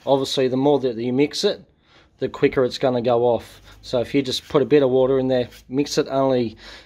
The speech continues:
you know, um, only a little bit, it will tend to stay wet for a couple of hours, base coat can. All depends on how you wanna mix it. It depends on how quick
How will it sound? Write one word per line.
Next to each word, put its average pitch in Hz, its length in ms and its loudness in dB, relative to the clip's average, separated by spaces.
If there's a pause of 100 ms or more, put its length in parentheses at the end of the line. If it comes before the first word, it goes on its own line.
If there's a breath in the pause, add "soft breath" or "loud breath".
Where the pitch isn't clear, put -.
(140 loud breath)
you 131 100 -4
know, 120 260 0
um, 120 440 -2 (1300)
only 175 260 6
a 151 60 4
little 151 200 4
bit, 151 280 0 (1300)
it 147 80 0
will 127 180 0
tend 160 300 0
to 131 360 0 (360)
stay 147 520 0 (140)
wet 131 440 0 (880)
for 123 600 0
a 139 80 -8
couple 160 280 0
of 123 120 2
hours, 123 340 2
base 123 300 -2
coat 123 240 -2
can. 143 280 -2 (200)
All 156 160 2
depends 151 340 0
on 131 140 0
how 135 140 0
you 131 240 0
wanna 127 200 0
mix 139 260 -4
it. 185 200 0
It 131 120 -10
depends 123 380 -4
on 127 120 2
how 120 360 -2 (100)
quick 139 400 -4